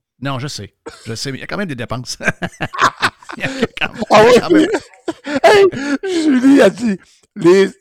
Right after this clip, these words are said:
Speaker 2: les réunions du conseil vont se faire autour d'un feu de foyer. <laughs>
Speaker 1: Oui. <laughs> Ah oui, les, euh, on dem-, euh, maintenant,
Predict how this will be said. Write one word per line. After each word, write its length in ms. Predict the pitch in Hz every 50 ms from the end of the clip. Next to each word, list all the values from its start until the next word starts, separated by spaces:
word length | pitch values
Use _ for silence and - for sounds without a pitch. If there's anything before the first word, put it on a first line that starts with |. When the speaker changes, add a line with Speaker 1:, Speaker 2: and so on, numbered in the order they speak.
| _ _ _ _ _ _ _ _ _ _ _ _ _ _ _ _ _ - - - _
Speaker 2:
les 140 | - - 151
réunions 400 | 151 156 185 185 175 175 185 185
du 100 | 160 143
conseil 420 | - 165 165 160 147 - 170 170 170
vont 200 | 143 151 151 139
se 80 | -
faire 180 | - 165 156 135
autour 460 | 151 143 - 170 156 156 151 147 139
d'un 200 | 127 131 127 127
feu 180 | 113 - - -
de 80 | -
foyer. 400 | - - 156 127 127 147 160 - _ _
<laughs> 460 | - - - - - - - - -
Speaker 1:
Oui. 300 | - - - - - 196 - -
<laughs> 0 | - 175 - _ - 151 - _ - 151 - - 147 139 - - - 131 _ - 139 - _ - 147 - _ _ - - _ _ - - - -
Ah 100 | - 170
oui, 160 | 160 165 175 165
les, 120 | 147 135 - - - - - _ -
euh, 180 | 165 170 - - - _ _ _
on 140 | - 147 165
dem-, 240 | 165 170 190 - -
euh, 220 | - - - - 143
maintenant, 640 | 151 190 214 208 - 190 190 190 190 214 247 285